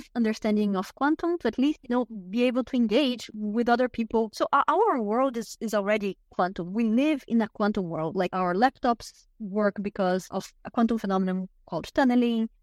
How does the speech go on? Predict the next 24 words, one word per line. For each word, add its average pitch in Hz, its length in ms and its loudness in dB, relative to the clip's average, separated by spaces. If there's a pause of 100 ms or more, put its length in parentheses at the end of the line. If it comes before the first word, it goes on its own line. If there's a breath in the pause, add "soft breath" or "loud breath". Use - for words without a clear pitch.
(140)
G 240 160 0
P 233 240 0
S, 220 420 0 (320)
lasers. 208 520 -2 (120)
They're 208 380 -2
all 330 360 2 (420)
quantum 320 420 4
driven 208 460 0
already. 185 640 0
We 220 140 -2
already 240 380 2
live 226 240 0
in 214 80 -2
a 196 160 -4
quantum 202 260 -6
world. 165 300 -8
So 220 120 2
it 233 140 0
would 294 140 -4
be 294 80 4
nice 254 360 0
for - 280 -6
everyone 262 540 2
to, 269 200 -2